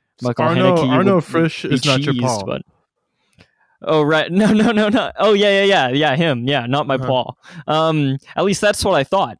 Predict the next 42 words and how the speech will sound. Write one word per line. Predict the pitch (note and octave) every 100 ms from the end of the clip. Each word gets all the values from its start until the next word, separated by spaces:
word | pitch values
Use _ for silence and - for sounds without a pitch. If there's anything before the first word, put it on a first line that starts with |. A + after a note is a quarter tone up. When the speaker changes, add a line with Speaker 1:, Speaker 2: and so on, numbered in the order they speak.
| -
Speaker 1:
And | C#3
so, | C#3 D3 C#3+ C#3 - - - - F3+
uh, | - C3+
when | B2+ C#3
Mitch | E3+ -
said | - C#3
he | B2+
was | B2
gonna | C3
watch | B2 B2+ -
the | - A#2+
original, | A#2+ C#3+ C3 A#2 A#2
you | A#2+
know, | A#2
I | A#2
thought | A#2+ A#2+
that | A#2+
was | A#2 A#2
a |
great | A#2+ B2
opportunity | B2 A#2+ B2 - C#3+ A#2+ A#2
because | A#2 - A#2+
I, | A#2
I, | A#2+ A#2+ A#2+ - _ -
I |
hadn't | A#2 A#2+ A#2+ B2 -
been | B2
able | B2
to | B2
bring | B2 B2
myself | B2 - B2+ C#3
to | B2+
watch | A2+ A#2+ C3+
it | A#2+
in |
the | A#2
last | A#2+ A#2+ - - _ _
thirteen | - B2 - B2 A#2
years | A#2+ A#2 A#2+
or |
whatever. | A#2 A#2 B2 C#3+ _ -
Um, | B2 A#2+ A#2